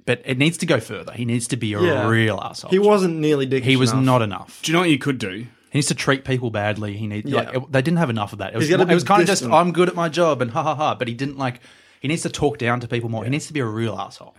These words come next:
Speaker 3: He, he
Speaker 2: It's
Speaker 3: needs
Speaker 2: much
Speaker 3: to be what Tony Stark is before Tony Stark becomes a
Speaker 2: Yeah.
Speaker 3: slightly less of an asshole.
Speaker 1: Yes.
Speaker 2: Holier than thou.
Speaker 1: Yeah,
Speaker 3: Yeah.
Speaker 1: absolutely.
Speaker 3: And you could almost have it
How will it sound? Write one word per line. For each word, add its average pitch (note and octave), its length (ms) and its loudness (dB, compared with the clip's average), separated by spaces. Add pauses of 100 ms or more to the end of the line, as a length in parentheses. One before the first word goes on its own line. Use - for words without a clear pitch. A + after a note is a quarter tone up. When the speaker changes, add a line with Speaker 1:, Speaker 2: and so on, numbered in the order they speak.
Speaker 3:
He, F3 120 4
he F#3 80 4
Speaker 2:
It's F#3 60 4
Speaker 3:
needs G3 120 4
Speaker 2:
much F#3+ 80 -2
Speaker 3:
to E3+ 40 0
be E3 100 6
what C#3 200 4
Tony C3 220 4
Stark A#2 280 2
is A2+ 80 -2
before G#2 220 -2
Tony G#2 220 -2
Stark F#2+ 400 -6
becomes G2 360 -6
a F#2 100 -8 (180)
Speaker 2:
Yeah. C3 280 -2 (280)
Speaker 3:
slightly B2 420 2
less G#2 340 -2 (320)
of G2+ 120 -8
an G2 60 -8
asshole. F#2+ 420 -10 (100)
Speaker 1:
Yes. B2+ 140 -10
Speaker 2:
Holier E3 340 4
than C3 200 -4
thou. A2 280 -10 (200)
Speaker 1:
Yeah, A2+ 140 0 (120)
Speaker 3:
Yeah. D3+ 60 0
Speaker 1:
absolutely. G2+ 360 -6 (100)
Speaker 3:
And D3+ 200 0 (220)
you D#3+ 120 -10
could F3+ 120 0
almost F#3+ 260 2
have E3+ 160 0
it A#2 220 0